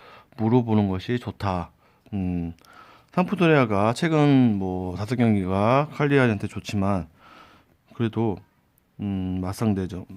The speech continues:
그렇지만 그래도 골이 구 득점과 실점 이십 실점. 그래도, 음,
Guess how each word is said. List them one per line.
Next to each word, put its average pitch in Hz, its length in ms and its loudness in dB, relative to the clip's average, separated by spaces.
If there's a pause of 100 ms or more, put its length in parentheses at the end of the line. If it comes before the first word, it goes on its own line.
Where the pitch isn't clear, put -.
(140)
그렇지만 95 1300 -4 (1400)
그래도 110 580 0 (340)
골이 214 500 2 (800)
구 151 580 4
득점과 - 800 0 (1700)
실점 175 400 2
이십 110 260 -2
실점. 98 460 -2 (180)
그래도, 160 440 2 (720)
음, 101 640 0